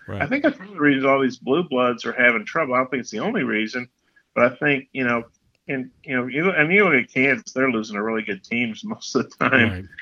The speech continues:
Speaker 1: Right, right.
Speaker 2: Um,
Speaker 1: Big
Speaker 2: but, um,
Speaker 1: twelves, tough league.
Speaker 2: Yeah, and, and so I think it impacts, I think the, the lack of crowds impacts the teams, you know, that, be, that would be filling their arenas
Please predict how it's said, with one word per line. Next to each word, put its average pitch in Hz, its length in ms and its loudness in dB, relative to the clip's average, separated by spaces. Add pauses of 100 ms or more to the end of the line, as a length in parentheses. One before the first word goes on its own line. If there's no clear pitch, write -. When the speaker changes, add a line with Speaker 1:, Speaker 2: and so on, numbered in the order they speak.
(100)
Speaker 1:
Right, - 20 -12
right. 92 180 -8
Speaker 2:
Um, 110 320 4 (100)
Speaker 1:
Big 110 140 -4
Speaker 2:
but, 127 100 4
um, 117 200 4
Speaker 1:
twelves, - 380 -4
tough 117 280 -4
league. 107 280 -4 (460)
Speaker 2:
Yeah, 123 320 6
and, 131 140 -8
and 139 180 -8
so 147 240 2
I 170 180 4
think 220 160 0
it 165 160 0
impacts, 156 640 -2 (360)
I 139 80 -6
think 190 240 -2
the, 135 120 2
the 123 140 -2
lack 147 300 4
of 117 140 -12
crowds 139 500 0
impacts 127 760 -4
the 113 100 -10
teams, 120 580 -8
you 127 80 -6
know, 107 160 -4
that, 107 140 -10
be, 110 200 -12
that 120 100 0
would 107 200 -4
be 104 180 -6 (140)
filling 143 240 0
their 107 160 2
arenas 107 500 -2